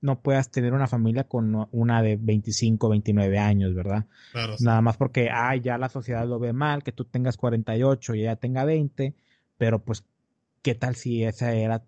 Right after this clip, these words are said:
Speaker 1: así viniste a este mundo, a
Speaker 2: Tu
Speaker 1: este,
Speaker 2: tiempo,
Speaker 1: a este
Speaker 2: ¿no? O sea,
Speaker 1: plan? Entonces,
Speaker 2: exactamente.
Speaker 1: yo, yo sinceramente, Alexis, me agradó mucho la conversación, me agradó mucho el tema. Ahorita le seguimos ya los últimos... Eh, pensamientos finales,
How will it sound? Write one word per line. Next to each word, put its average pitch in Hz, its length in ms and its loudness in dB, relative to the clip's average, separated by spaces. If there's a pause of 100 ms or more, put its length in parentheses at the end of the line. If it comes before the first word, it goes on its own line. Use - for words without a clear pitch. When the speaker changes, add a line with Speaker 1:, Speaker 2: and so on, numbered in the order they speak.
Speaker 1:
así 120 320 0
viniste 147 340 2 (120)
a - 20 0
este 127 200 -4
mundo, 123 460 0
a 107 100 -4
Speaker 2:
Tu 135 60 0
Speaker 1:
este, 131 180 -6
Speaker 2:
tiempo, 180 180 0
Speaker 1:
a 110 100 0
este 104 120 2
Speaker 2:
¿no? 123 160 0
O 117 40 0
sea, 117 180 0
Speaker 1:
plan? 110 140 -2 (200)
Entonces, 131 420 0 (120)
Speaker 2:
exactamente. 117 80 -16
Speaker 1:
yo, 151 260 2 (600)
yo 170 60 2
sinceramente, 185 680 2
Alexis, 165 440 0
me 151 100 2
agradó 135 300 4
mucho 160 260 0
la 160 100 2
conversación, 135 720 0
me 117 200 -6
agradó 110 260 0
mucho 123 260 -2
el 110 100 -2
tema. 131 360 0 (340)
Ahorita 117 260 2
le 131 80 4
seguimos 120 460 2
ya 117 220 4
los 120 280 0
últimos... 117 640 2
Eh, 92 380 -2 (640)
pensamientos 117 540 2
finales, 113 520 2